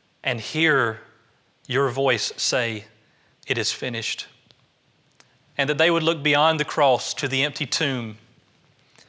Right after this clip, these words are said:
and that they would see that it is God's amen to Jesus, "It is finished."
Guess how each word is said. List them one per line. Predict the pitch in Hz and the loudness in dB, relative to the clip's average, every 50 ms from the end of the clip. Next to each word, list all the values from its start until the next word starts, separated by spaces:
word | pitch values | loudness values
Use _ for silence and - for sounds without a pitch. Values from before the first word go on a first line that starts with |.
| _ _ _ _ | _ _ _ _
and | 135 | -8
that | 127 123 | -2 2
they | 143 156 160 | 4 4 4
would | 143 131 | 4 2
see | - - - - 165 160 151 | 0 0 2 2 4 4 4
that | 127 135 131 | 4 4 4
it | 135 147 147 | 4 2 2
is | 143 131 123 - | 2 2 0 -2
God's | - - - 143 151 156 156 156 139 - | -4 0 2 4 6 6 6 4 2 0
amen | 147 143 151 151 143 139 135 127 120 110 107 101 95 - - _ - - _ _ _ | 0 0 0 0 0 -2 -2 -2 -2 -4 -4 -8 -12 -16 -20 _ -20 -20 _ _ _
to | - 131 | -8 -8
Jesus, | 113 - 123 131 123 107 113 110 104 - - | -4 -2 -2 -2 -2 -2 -4 -4 -4 -4 -4
"It | 120 113 | -6 -6
is | 113 110 | -6 -6
finished." | - - - 110 104 104 95 - - - | -6 -8 -8 -10 -10 -10 -10 -10 -12 -12